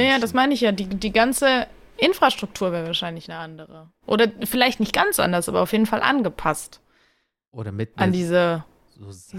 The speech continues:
Speaker 2: Seil-,
Speaker 1: Wunder.
Speaker 2: so Seilbahn wie bei, äh, Kevin allein zu Haus. Weißt du, von A nach B machst du einfach, hältst dich mal kurz dran und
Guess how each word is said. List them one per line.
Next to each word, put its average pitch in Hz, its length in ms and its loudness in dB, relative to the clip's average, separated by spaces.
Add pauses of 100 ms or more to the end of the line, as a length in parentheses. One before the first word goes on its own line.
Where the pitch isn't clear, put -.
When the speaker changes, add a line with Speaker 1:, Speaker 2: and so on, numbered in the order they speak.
(160)
Speaker 2:
Seil-, 185 80 -2
Speaker 1:
Wunder. 190 420 2 (260)
Speaker 2:
so - 100 -10
Seilbahn 101 760 -2
wie 104 120 0
bei, 98 280 0 (100)
äh, - 120 -8
Kevin 123 320 -6
allein 95 360 -2
zu - 240 -8
Haus. 87 360 -6 (200)
Weißt - 180 -10
du, 117 80 -6
von 107 240 -10
A 110 140 -4
nach 131 180 -4
B 120 200 -6
machst 127 240 -4
du - 20 -6
einfach, 110 220 -10
hältst 123 260 -14
dich 117 80 -20
mal 113 120 -14
kurz - 240 -18
dran 135 240 -10
und 110 200 -10